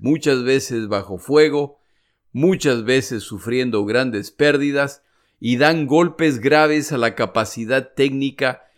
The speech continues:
y la estructura de guerra nazi. Sobre ninguna parte de la Real Fuerza Aérea Británica recae la responsabilidad con mayor peso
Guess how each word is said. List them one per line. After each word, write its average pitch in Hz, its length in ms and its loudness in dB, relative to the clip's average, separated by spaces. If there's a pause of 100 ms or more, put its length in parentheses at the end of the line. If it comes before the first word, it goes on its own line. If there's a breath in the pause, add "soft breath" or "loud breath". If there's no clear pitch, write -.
(160 soft breath)
y 120 120 -4
la 117 80 0
estructura 156 760 0
de 139 140 4
guerra 131 360 2
nazi. 127 480 -4 (600)
Sobre 131 400 0
ninguna 151 840 0
parte 147 380 2
de 95 120 -2
la 98 140 0
Real 117 360 0
Fuerza 135 480 0
Aérea 120 340 2
Británica 139 840 -2 (440 soft breath)
recae 185 400 4
la 185 120 4
responsabilidad 160 1080 2
con 160 240 0
mayor 160 580 2
peso 180 500 -2